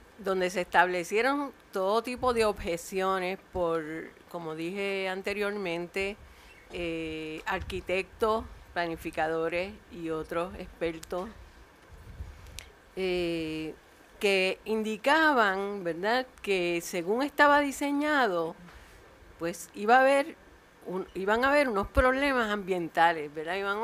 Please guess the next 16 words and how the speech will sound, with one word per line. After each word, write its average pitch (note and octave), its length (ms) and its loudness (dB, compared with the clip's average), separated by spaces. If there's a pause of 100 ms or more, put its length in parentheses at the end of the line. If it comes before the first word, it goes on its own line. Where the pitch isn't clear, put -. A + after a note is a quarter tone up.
(200)
a - 60 -4
haber A#3 220 0
unos A#3+ 180 -2
problemas C4 640 -2
de, E3+ 560 -6
en F3+ 160 -6
la, D#3 140 0 (100)
en F3 140 -8
la D#3 120 -2
costa, - 380 -6
justamente, F#3 720 -8
¿verdad? D#3 340 -10 (1000)
Pues E3+ 140 -10
no F3+ 160 -4
tengo G3+ 340 0
que, F#3+ 720 -2